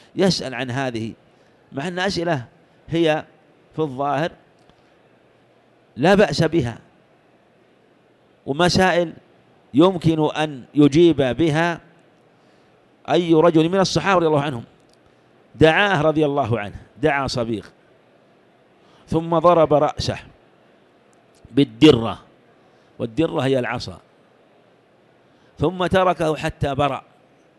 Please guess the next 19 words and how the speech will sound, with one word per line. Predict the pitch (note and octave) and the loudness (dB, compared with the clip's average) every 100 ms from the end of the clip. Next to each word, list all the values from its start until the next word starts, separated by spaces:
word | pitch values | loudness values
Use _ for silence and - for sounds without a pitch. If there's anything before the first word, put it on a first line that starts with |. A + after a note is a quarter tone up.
| _ _ _ _ - | _ _ _ _ -12
ثم | D3+ E3 | -8 -6
ضرب | D#3+ F3+ E3+ D3+ | -2 0 0 -2
رأسه | D#3 C#3 C3 C#3+ | -4 -6 -8 -8
بالدرة | C3+ C#3 D3 D3+ D3 A#2 | -6 -8 -8 -6 -6 -6
مرة | C#3 C#3+ B2 C3 A#2+ | -8 -8 -8 -10 -6
ثانية، | C3+ A#2+ G#2 F2+ - _ _ _ _ _ _ _ _ _ _ - | -6 -6 -10 -14 -18 _ _ _ _ _ _ _ _ _ _ -10
ثم | D3+ D#3+ E3+ | -10 -8 -6
تركه | F#3 F3+ E3+ D#3+ D3+ | -2 -2 -2 -4 -4
حتى | D3+ - D3+ C#3+ | -6 -6 -4 2
برأ، | E3 D3 - _ _ _ _ _ _ _ _ _ _ _ _ _ | 4 4 0 _ _ _ _ _ _ _ _ _ _ _ _ _
ثم | C#3 D#3+ F3 F3+ | -6 -4 -4 -4
ضربه | E3+ E3+ D#3 C#3+ C#3 C#3 B2 - _ _ G#2 | 0 2 2 2 4 4 2 -6 _ _ -10
بالدرة | A#2+ G#2+ C3+ D3+ D3 | -8 -6 -6 -4 -4
ثالثة، | C3 B2+ A2+ F#2 | -2 -4 -6 -10
ثم | D3+ D#3+ | -10 -8
قال: | D3 D#3 D3 | -6 -2 -2
"يا | C3 A#2+ | -2 -4
أمير | A#2 A2+ G#2 | -8 -8 -8
المؤمنين، | G2+ F#2 | -10 -12